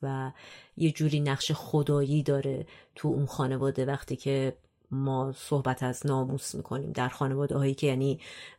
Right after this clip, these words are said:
هنوز همچنان به این مفاهیم معتقدن، اصولاً پدر جایگاه خیلی بالاتری داره نسبت به همهٔ اعضای اون خانواده. و حالا بعد از پدر اگر برادری وجود داشته باشه، برادر بزرگتری وجود داشته باشه،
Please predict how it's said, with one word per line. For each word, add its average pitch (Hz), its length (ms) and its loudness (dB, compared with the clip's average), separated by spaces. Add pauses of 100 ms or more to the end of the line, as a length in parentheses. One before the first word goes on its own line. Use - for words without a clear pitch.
هنوز 147 520 4
همچنان 139 600 2
به 139 80 0
این 135 260 2 (140)
مفاهیم 143 440 2
معتقدن، 139 840 0 (400)
اصولاً 156 640 2
پدر 143 380 2
جایگاه 143 460 2
خیلی 151 380 2
بالاتری 160 560 2
داره 143 240 0
نسبت 143 400 -4
به - 80 -2
همهٔ 147 600 2
اعضای 147 440 2
اون 139 140 0
خانواده. 135 720 -2 (400)
و 151 340 6
حالا 156 380 4
بعد 147 360 4
از 143 260 -2
پدر 147 460 2
اگر 147 300 0
برادری 147 520 2
وجود 139 380 -2
داشته - 340 -4
باشه، 135 320 -4
برادر 131 400 0
بزرگتری 139 680 -4
وجود 135 300 -6
داشته - 340 -6
باشه، 143 460 -4